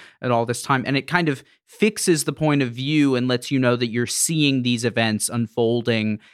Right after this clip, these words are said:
as she would have perceived them or even heard about them if she wasn't there. And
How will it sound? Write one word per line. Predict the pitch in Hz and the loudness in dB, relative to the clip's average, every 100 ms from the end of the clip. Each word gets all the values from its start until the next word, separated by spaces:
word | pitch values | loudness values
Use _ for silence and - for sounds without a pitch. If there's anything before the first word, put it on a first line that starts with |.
| _ | _
as | - 127 120 | 0 0 0
she | - 139 131 | -2 -2 0
would | 120 110 | 2 2
have | 110 - | -2 -4
perceived | - 120 - 151 135 127 | -6 -6 -2 0 0 2
them | 131 123 | 2 4
or | 123 117 | 4 0
even | 110 104 | -2 -4
heard | - 165 131 | 4 6 6
about | 113 98 95 | 4 2 0
them | 107 | -4
if | 98 | -4
she | - 113 | -2 -2
wasn't | 101 101 101 - | -2 -2 -6 -8
there. | 110 104 123 123 110 101 101 - - - _ _ - | -14 0 4 6 6 2 0 -4 -14 -20 _ _ 2
And | 135 135 131 127 120 | 4 6 4 2 0